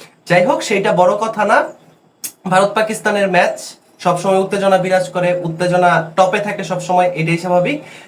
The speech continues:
কিন্তু পাকিস্তান আজকে আসলেই বাজে খেলছে। দেখেন, আমি, আপনারা সবাই জানেন, আমি কিন্তু ভালো খেললে সবসময়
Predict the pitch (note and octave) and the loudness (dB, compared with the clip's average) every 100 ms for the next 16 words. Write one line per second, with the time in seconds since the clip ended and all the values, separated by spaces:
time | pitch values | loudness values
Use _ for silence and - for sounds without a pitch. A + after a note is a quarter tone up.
0 | _ F3+ G3 F#3+ E4 - G#3 G#3 C#4+ C#4+ | _ 0 0 -2 -6 -2 0 0 -2 -6
1 | - F3 D#3 E3 - _ - D#3+ - G3 | -2 -2 0 -8 -16 _ -2 -2 2 0
2 | G3 A3 F3 D3+ D3 D3+ D#3 - B2 D3 | 0 -2 0 0 -2 -4 -6 -6 -4 -4
3 | G#3 C4 - E3 F3+ F3+ F3 - - - | -2 -4 -2 -4 -2 -2 -4 -6 -4 2
4 | F#3 F3 F3 F#3+ F#3 G3 G#3 D#3+ F3 E3+ | 2 2 2 2 2 0 0 -2 -4 -2
5 | F3 F3 F3 D#3+ - - C3 - D3+ F#3+ | -4 -2 -2 -2 -6 -12 -14 -2 2 2
6 | G3 - G3+ G3 F#3+ F#3 - F#3 F3+ | 0 -2 -2 0 -2 -2 -4 -2 0